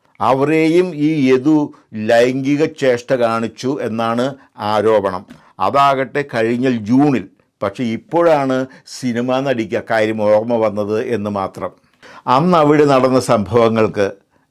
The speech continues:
അതായത് മേയറും യദുവുമായി നടന്ന സംഭവങ്ങൾക്ക് കേരളത്തിലെ ജനങ്ങൾ സാക്ഷികളാണ്.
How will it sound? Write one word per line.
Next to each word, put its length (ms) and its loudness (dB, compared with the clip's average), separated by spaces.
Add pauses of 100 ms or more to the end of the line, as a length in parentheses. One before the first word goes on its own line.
(120)
അതായത് 520 0 (360)
മേയറും 520 2 (280)
യദുവുമായി 760 0 (180)
നടന്ന 340 -2
സംഭവങ്ങൾക്ക് 720 -4 (400)
കേരളത്തിലെ 540 -4
ജനങ്ങൾ 380 -8
സാക്ഷികളാണ്. 680 -12